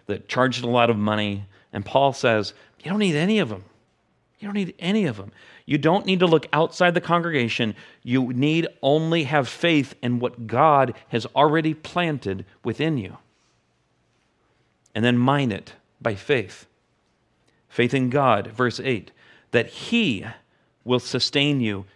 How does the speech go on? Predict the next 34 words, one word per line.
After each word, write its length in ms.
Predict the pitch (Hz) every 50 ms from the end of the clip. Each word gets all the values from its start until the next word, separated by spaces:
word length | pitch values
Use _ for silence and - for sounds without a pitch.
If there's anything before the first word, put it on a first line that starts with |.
| _ _
to 120 | - 123
the 200 | 110 110 107 -
end. 300 | 123 113 95 95 95 - - _ _ _ _ _ _ _ _ _ _ _
He 300 | _ - - - 202 214
will 160 | 196 165 139
sustain 420 | - - 120 - - - 104 95 90
you. 100 | 78 - - - _ -
Not 360 | 104 127 156 185 - - - -
the 100 | 120 131
new 200 | 139 143 151 156
tactic 520 | 151 - - 147 147 143 - 151 151 -
of 100 | 151 127
that 200 | 123 127 127 - - - - - - - _ _ -
dazzlingly 680 | 117 127 135 143 139 143 151 143 139 139 139 135 131
successful 520 | 120 - - 123 - - 143 131 - 147 127
preacher 400 | - - 147 139 123 - - 135
down 180 | 117 123 123
the 80 | 117 120
street 240 | - - - 131 123
with 140 | 85 117 110
the 60 | -
pearly 280 | - 131 127 123 127
whites 320 | 120 110 113 113 113 110 -
that 100 | 87 -
sells 240 | - - 113 110 107
all 100 | 107 104
the 60 | 107
books. 400 | 104 120 104 - - - - - - _ _ _ _ _ _ _ _ _ _ _ _ _ _ _ _
No, 380 | - 117 127 127 113 92 - - - _ _ _ _ _ _ 120
God 680 | 110 127 127 143 151 151 139 123 113 101 90 87 98 98 - _
will 140 | - 107 104
be 120 | 92 101 98
your 140 | 92 90
sustainer. 580 | - - - - - - 98 95 90 - - -